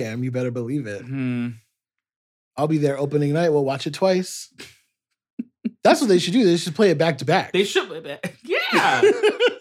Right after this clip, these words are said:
Speaker 2: They should play it back to back. Anyway, they were off topic. Moon Knight is great. Um,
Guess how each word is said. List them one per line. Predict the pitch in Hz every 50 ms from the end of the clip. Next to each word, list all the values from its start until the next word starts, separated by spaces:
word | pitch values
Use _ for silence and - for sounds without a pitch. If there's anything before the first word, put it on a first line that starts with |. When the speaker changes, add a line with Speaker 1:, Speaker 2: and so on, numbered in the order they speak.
| 508 - - - 523 539 - - -
Speaker 2:
They | - - -
should | - - - - -
play | - 185 151 127
it | 113 110
back | 113 110 107 107 - -
to | - 117
back. | 107 110 104 104 101 101 - 113 - - _ _ _ _ _ -
Anyway, | 196 214 185 151 127 123 117 113 113 117 127 127 - _ _
they | - 139 135
were | 131 139 143 139 139
off | 131 120 117 - -
topic. | 110 95 101 - 101 107 107 135
Moon | 156 180 190
Knight | 190 180 175 151
is | 135 127
great. | 127 127 131 127 123 123 123 123 - _ _ _ _ _ _ _ _ -
Um, | 123 120 117 120 117 117 113 113 110 110 110